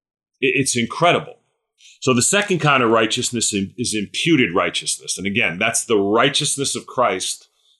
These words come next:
the righteous life that Jesus lived, credited to us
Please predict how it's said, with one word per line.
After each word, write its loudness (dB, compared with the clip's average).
the 4
righteous 4
life 0
that -6
Jesus -4
lived, 0
credited 4
to 4
us 0